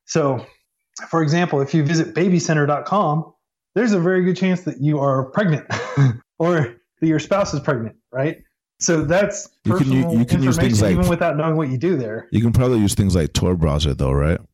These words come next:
Speaker 1: You can absolutely use Tor, but what's more practical for a lot of people is just using what's called a virtual private network, a V P N,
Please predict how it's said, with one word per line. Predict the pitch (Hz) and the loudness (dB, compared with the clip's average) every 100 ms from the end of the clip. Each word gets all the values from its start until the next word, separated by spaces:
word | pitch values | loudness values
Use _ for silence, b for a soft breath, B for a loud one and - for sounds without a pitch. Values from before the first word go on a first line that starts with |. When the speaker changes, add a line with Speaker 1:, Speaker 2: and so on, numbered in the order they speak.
| _ _ _ - | _ _ _ -4
Speaker 1:
You | 180 | 0
can | 196 | 2
absolutely | 202 202 190 165 | 0 0 0 2
use | 156 - | 0 -2
Tor, | 170 165 139 131 - _ _ | -2 0 0 -4 -10 _ _
but | 151 139 | -4 -2
what's | 180 180 | -4 0
more | 180 | -2
practical | 156 156 156 - 180 202 | -2 -2 -2 -4 -2 -2
for | 196 156 | -2 -2
a | |
lot | 139 143 | 0 0
of | 160 | 0
people | 180 | 0
is | 160 | 0
just | 151 147 | 0 0
using | 165 156 | 0 2
what's | 143 139 | 0 0
called | 156 139 | -2 0
a | 127 | 0
virtual | 104 143 151 | -2 -2 -2
private | 127 147 135 | -2 -2 -2
network, | 131 139 170 170 | -2 -2 -2 -2
a | |
V | 120 139 | -2 -2
P | 151 147 | -2 0
N, | 190 | 0